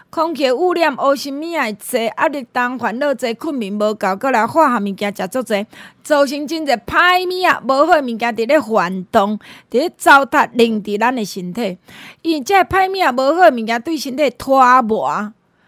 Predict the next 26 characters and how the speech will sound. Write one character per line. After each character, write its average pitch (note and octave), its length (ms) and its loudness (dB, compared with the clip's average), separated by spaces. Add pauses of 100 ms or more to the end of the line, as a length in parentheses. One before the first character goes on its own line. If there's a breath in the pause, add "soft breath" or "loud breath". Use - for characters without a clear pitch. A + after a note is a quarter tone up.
(240)
有 A#3+ 160 -2
人 C4 200 0
散 C4+ 300 -2
尽 F#3 240 -8
家 F#3 220 -6
财， - 320 -16 (100)
有 A3 80 -4
人 A3+ 220 -4
前 G#3 260 -4
途 F3 140 -6 (100)
无 F3+ 160 -8
有， G#3 240 -4 (480 loud breath)
但 C4+ 260 -2
这 F#4+ 140 -4 (160)
歹 E4+ 380 -6
物 F4 180 -4
啊， C#4+ 60 0
无 C4+ 200 2
好 F4 140 2
物 A3+ 220 -2
件 A3 200 -4
伫 A3+ 140 0
咱 D#4+ 160 0
的 B3+ 100 -2
身 A#3+ 240 -6
体 C#4 140 0